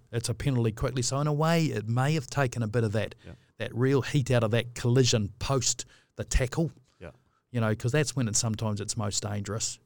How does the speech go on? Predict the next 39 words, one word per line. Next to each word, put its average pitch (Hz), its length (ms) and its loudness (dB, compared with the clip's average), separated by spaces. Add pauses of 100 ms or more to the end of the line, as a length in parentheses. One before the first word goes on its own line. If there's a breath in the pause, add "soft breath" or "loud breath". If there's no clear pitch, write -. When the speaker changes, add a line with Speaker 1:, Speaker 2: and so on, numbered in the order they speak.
(140)
Speaker 1:
Um, 107 560 -4
so 147 240 4
we'll 156 360 8
see 143 220 6
how 117 140 6
this 113 240 4
unfolds, 110 600 4
but, 110 160 2
and 123 280 2
the 139 80 4
penalty 156 340 4
count's 120 300 2
pretty 110 220 0
heavy 113 260 4
at - 60 -6
the 107 60 -2
moment. 107 380 0
But 127 100 -2
like 143 220 4
last 120 380 2
year, 110 100 4
it 95 100 0
was, 123 440 2 (420 soft breath)
and 117 160 4
then 110 120 6
the 107 80 4
players 110 340 2
adjusted. 104 420 2
We're 117 60 0
still 165 220 4
getting 143 180 2
some 113 160 0
pretty 117 160 2
good 107 180 -2
footy 101 220 -4
for 104 260 -2
it, - 60 -14
though. 90 160 -8 (240)
Speaker 2:
Yeah. 90 200 -12